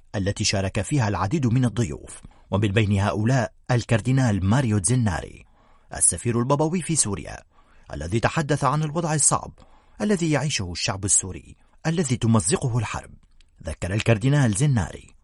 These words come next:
برسالة البابا فرانسيس خلال بركته لمدينة روما والعالم في عيد الفصح في الواحد والثلاثين من آذار مارس الماضي، والتي دعا فيها الحبر الأعظم إلى عدم نسيان العديد من الأماكن في العالم التي تعاني من صعوبات،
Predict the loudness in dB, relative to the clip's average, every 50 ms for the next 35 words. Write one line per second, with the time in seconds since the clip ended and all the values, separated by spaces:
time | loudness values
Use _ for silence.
0 | _ _ _ -2 0 0 2 0 0 0 -2 -2 -4 -6 -6 -6 -4 -4 -4 -4
1 | -4 -4 -4 -4 -4 -4 -6 -6 -8 -8 -8 -8 -8 -8 -8 -8 -8 -8 -6 -6
2 | -8 -4 -4 -4 -4 -2 -4 -4 -4 -4 -4 -4 -2 -2 -2 -2 -2 -2 -2 0
3 | 0 2 2 0 -2 -4 -6 -10 -16 -20 -20 -18 -8 -2 0 0 0 2 2 2
4 | 2 2 2 2 0 -2 -4 -4 -2 -2 -2 -2 -2 -2 -2 -4 -4 -4 -4 -6
5 | -10 -16 -20 _ _ -20 -14 -12 -8 -6 -4 -4 -4 -4 -6 -6 -6 -6 -6 -6
6 | -6 -6 -6 -4 -2 0 0 2 2 2 0 0 0 0 0 2 2 2 2 2
7 | 2 2 0 0 0 0 0 0 0 0 -2 -4 -10 -16 -20 -20 -20 -20 -20 -20
8 | -20 -12 -10 -8 -6 -6 -6 -4 0 4 4 6 6 4 2 0 0 2 2 0
9 | 0 -2 -2 2 2 2 2 4 2 2 2 2 2 0 -2 -6 -12 -18 _ _
10 | _ _ -20 _ _ -12 -10 -8 -6 -4 -4 -2 0 0 2 2 2 2 0 -2
11 | -4 -4 -4 -4 -4 -4 -4 -4 -4 -4 -4 -4 -4 -2 -2 -2 -2 -2 -2 -2
12 | -2 -2 -2 -2 -2 -2 -2 -2 -4 -6 -8 -12 -16 -18 -20 -20 -20 _ _ -20
13 | -16 -12 -10 -6 -6 -4 -4 -2 0 2 2 4 4 4 4 4 4 4 4 2
14 | 2 0 0 -2 -2 0 0 0 0 -2 -4